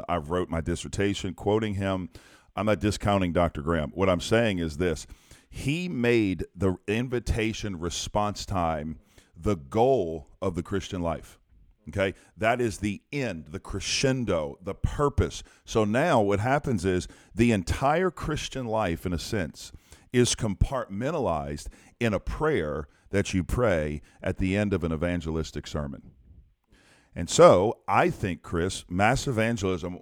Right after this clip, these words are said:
while good at times, I mean, people preach, people preach crusades, people get saved, people preach evangelistic messages, people respond, praise God. But here's the problem. What do you think the problem is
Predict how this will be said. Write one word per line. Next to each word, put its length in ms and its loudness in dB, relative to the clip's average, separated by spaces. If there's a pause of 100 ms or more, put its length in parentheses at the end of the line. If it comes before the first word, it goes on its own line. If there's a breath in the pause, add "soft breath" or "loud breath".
while 460 -4
good 480 0 (240)
at 160 -4
times, 460 -6
I 60 -2
mean, 240 -2 (640)
people 320 -2
preach, 600 -2
people 340 -2
preach 440 -6 (140)
crusades, 560 -2
people 320 0
get 180 -2
saved, 420 -4
people 260 -6
preach 320 -4
evangelistic 600 -4
messages, 440 -6
people 300 -4
respond, 460 -4
praise 300 -8
God. 240 -4 (540 soft breath)
But 120 -4
here's 480 -6
the 100 -2
problem. 600 -2 (760)
What 280 -2
do 80 -10
you 160 -8
think 380 -10
the 100 -12
problem 600 -4
is 380 -14